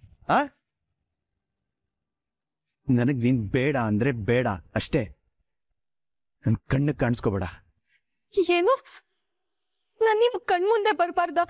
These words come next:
Speaker 2: ಮತ್ತೆಲ್ಲಿಗ್ ಹೋಗ್ಲಿ ನಂದನ್ ಅವ್ರೆ ನಾನು?
Speaker 1: ಎಲ್ಗಾದ್ರೂ ಹೋಗು.
Speaker 2: ನಿಜವಾಗ್ಲೂ ನಿಮ್ಗೆ ನನ್ ಮೇಲೆ ಅಷ್ಟೊಂದ್ ಕೋಪ ಬಂದೈತಾ?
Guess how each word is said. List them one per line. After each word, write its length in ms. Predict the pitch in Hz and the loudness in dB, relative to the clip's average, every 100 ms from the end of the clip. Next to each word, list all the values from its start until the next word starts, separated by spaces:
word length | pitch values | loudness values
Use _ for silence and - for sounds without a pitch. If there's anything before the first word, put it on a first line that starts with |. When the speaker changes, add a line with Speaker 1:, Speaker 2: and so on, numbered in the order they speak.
| - - _ _ - - - - - - _ _ _ - | -6 -20 _ _ -20 -20 -20 -20 -20 -20 _ _ _ 0
Speaker 2:
ಮತ್ತೆಲ್ಲಿಗ್ 680 | 381 370 370 - 381 294 370 | 2 2 -2 -4 -2 0 0
ಹೋಗ್ಲಿ 300 | 320 359 320 | 2 2 2
ನಂದನ್ 380 | 370 330 277 302 | 2 2 0 0
ಅವ್ರೆ 160 | 294 311 | 0 2
ನಾನು? 400 | 311 294 302 427 _ - - - - - 113 | 2 2 2 0 _ -20 -20 -20 -14 -8 -2
Speaker 1:
ಎಲ್ಗಾದ್ರೂ 400 | 165 165 160 147 | 0 0 0 0
ಹೋಗು. 200 | 123 92 - _ _ - - - - - | -2 -6 -16 _ _ -20 -20 -20 -14 -2
Speaker 2:
ನಿಜವಾಗ್ಲೂ 680 | 339 349 240 339 403 392 381 | 2 2 2 0 0 2 0
ನಿಮ್ಗೆ 340 | 381 349 359 359 | 2 0 0 0
ನನ್ 260 | 370 359 | 0 0
ಮೇಲೆ 140 | 392 427 | -2 -2
ಅಷ್ಟೊಂದ್ 560 | 392 - - 480 453 | -2 -4 -2 0 0
ಕೋಪ 280 | - 311 330 | 2 2 2
ಬಂದೈತಾ? 460 | 339 294 277 285 262 | 0 2 0 0 -2